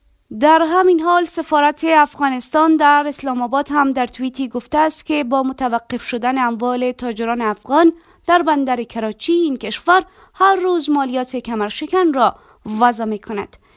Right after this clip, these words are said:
که این وضعیت بر اقتصاد کشور و سرمایه‌گذاران افغان اثرات منفی را به بار می‌آورد. عبدالنصیر رشدیا، آگاه مسائل اقتصادی،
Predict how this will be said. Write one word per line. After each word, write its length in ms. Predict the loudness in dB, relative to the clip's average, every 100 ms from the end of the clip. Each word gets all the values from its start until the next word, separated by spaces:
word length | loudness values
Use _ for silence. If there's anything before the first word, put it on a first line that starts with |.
| _
که 120 | -4
این 140 | -2 -2
وضعیت 460 | -4 0 -2 0
بر 120 | -2 -6
اقتصاد 440 | -6 -8 -6 -6
کشور 500 | -10 -12 0 2 2 -2 -20 -4
و 60 | -4
سرمایه‌گذاران 760 | 0 -2 -2 -4 -6 -4 -4
افغان 480 | -4 -6 0 2 2 0 -20 -4
اثرات 500 | -4 -2 -4 -4 -4
منفی 560 | -4 -2 -4 -4 -6 -4
را 140 | -4
به 140 | -4
بار 220 | -4 -4 -4
می‌آورد. 560 | -6 -4 -6 -6 -10 -20 -20 -2
عبدالنصیر 800 | -2 -2 -6 -4 -4 -6 -8 -6
رشدیا، 440 | -6 -8 -4 0 0
آگاه 460 | -2 -4 -6 -4
مسائل 380 | -6 -6 -6 -6
اقتصادی، 680 | -8 -8 -4 -2 2 0